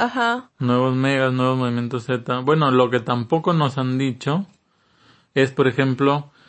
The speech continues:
Speaker 2: ¿qué pasa con un Pokémon cuando pierde el Dynamax? ¿Pierde vida? ¿Queda agotado? Porque se supone que, eh, estar así de grande, ¿no? Según lo que nos han enseñado los Vengadores,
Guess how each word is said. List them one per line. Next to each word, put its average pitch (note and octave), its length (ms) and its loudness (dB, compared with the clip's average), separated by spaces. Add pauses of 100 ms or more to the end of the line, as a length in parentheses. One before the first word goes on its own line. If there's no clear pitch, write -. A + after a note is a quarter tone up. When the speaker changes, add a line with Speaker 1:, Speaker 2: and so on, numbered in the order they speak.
(1000)
Speaker 2:
¿qué D3+ 100 2
pasa E3 300 0
con C#3+ 100 0
un C#3+ 100 0
Pokémon C#3+ 380 -2
cuando D3 380 -2
pierde C3+ 240 -2
el B2 160 -4
Dynamax? A#2 720 -6 (120)
¿Pierde A#2+ 340 2
vida? D#3 560 0
¿Queda B2 560 0
agotado? C#3+ 1000 -2 (680)
Porque C#3 240 0
se C3+ 80 -4
supone E3 320 0
que, F3 140 0 (240)
eh, D3+ 120 -2 (120)
estar D#3 280 0
así F3 300 2
de F3+ 120 2
grande, C3 580 0
¿no? C#3+ 240 -6
Según C#3 320 0
lo D3+ 80 -2
que D3+ 80 -4
nos C3 200 -4
han C#3 80 -2
enseñado C3+ 360 -2
los C#3 140 0
Vengadores, B2 680 2